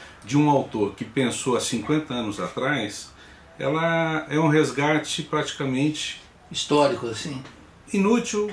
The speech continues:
Speaker 1: né? Porque os debates contemporâneos são outros. Na verdade, não são. Se nós formos, é, fazer um olhar e uma leitura dessa obra, o Álvaro Vieira Pinto não está discutindo fenômenos da tecnologia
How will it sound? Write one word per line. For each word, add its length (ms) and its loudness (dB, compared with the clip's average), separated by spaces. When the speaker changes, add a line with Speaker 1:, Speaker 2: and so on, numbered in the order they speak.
Speaker 1:
né? 180 -4
Porque 760 2
os 160 -2
debates 880 0
contemporâneos 760 2
são 220 0
outros. 400 -8
Na 140 -2
verdade, 480 4
não 180 0
são. 300 -8
Se 160 -8
nós 280 2
formos, 800 0
é, 420 -2
fazer 340 2
um 200 -4
olhar 560 0
e 80 -4
uma 120 -2
leitura 460 -2
dessa 360 -4
obra, 480 2
o 100 0
Álvaro 360 4
Vieira 380 0
Pinto 420 -2
não 260 2
está 340 0
discutindo 680 -2
fenômenos 800 0
da 100 -2
tecnologia 840 -4